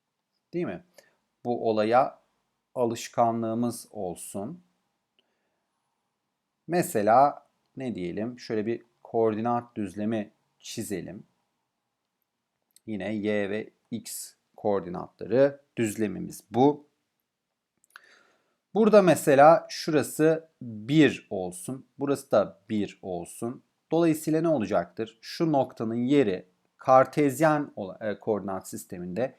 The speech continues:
bir virgül bir olarak ifade edilebilir, değil mi? Acaba ben bu noktanın yerini kutupsal olarak, yani R virgül teta cinsinden nasıl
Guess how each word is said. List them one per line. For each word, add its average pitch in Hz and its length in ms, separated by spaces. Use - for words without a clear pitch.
bir 165 280
virgül 110 460
bir 143 280
olarak 95 540
ifade 113 520
edilebilir, 98 580
değil 117 140
mi? 87 120
Acaba 185 480
ben 180 260
bu 180 140
noktanın 113 560
yerini 110 440
kutupsal 196 760
olarak, 107 640
yani 123 480
R 160 240
virgül 131 340
teta 139 640
cinsinden 110 680
nasıl 135 420